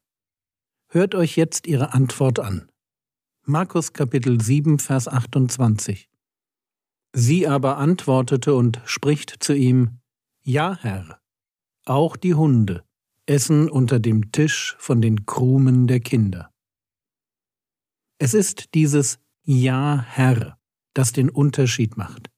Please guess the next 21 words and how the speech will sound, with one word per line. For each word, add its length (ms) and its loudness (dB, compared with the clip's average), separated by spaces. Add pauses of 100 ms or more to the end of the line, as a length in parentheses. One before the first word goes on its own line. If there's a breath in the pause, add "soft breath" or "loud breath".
(640)
Es 140 0
ist 260 -2
ihr 280 2
Ja 540 0
zu 200 -2
Gottes 480 0
Plan 480 2
mit 280 -2
der 140 0
Welt. 400 -6 (720)
Es 160 0
ist 260 0
ihr 460 0
Ja 640 2 (320)
zu 140 0
dem 300 2
eigenen 760 2 (100)
noch 520 0
nicht 580 0
dran 440 2
sein. 420 -4